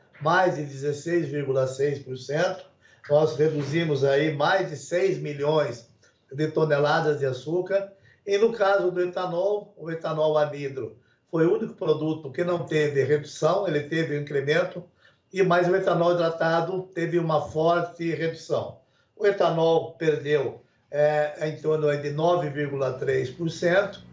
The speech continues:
ou seja, reduziu muito menos, é, do que foi a redução da cana ou do açúcar, por conta também do incremento do etanol de milho. O etanol de milho, é, aumentou nesse ano safra,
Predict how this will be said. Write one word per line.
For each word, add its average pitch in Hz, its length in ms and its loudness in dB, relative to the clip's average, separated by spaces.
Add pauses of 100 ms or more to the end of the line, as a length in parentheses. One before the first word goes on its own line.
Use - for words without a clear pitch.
(200)
ou 156 100 0
seja, 143 500 0
reduziu 151 460 2
muito 208 340 0
menos, 147 520 0 (400)
é, 151 200 4
do 143 120 -2
que 170 200 2
foi 160 440 2
a 139 60 2
redução 143 540 -2
da 135 140 -2
cana 156 480 0
ou 160 240 2
do 135 80 2
açúcar, 170 720 -2 (420)
por 226 200 2
conta 190 340 2
também 180 360 0
do 180 120 0
incremento 175 760 -2
do 160 160 2
etanol 180 520 2
de 196 100 0
milho. 180 400 0
O 131 40 4
etanol 143 440 2
de 170 80 -4
milho, 175 520 2 (300)
é, 160 220 2
aumentou 151 720 0
nesse 143 520 -2
ano 147 300 4
safra, 156 720 0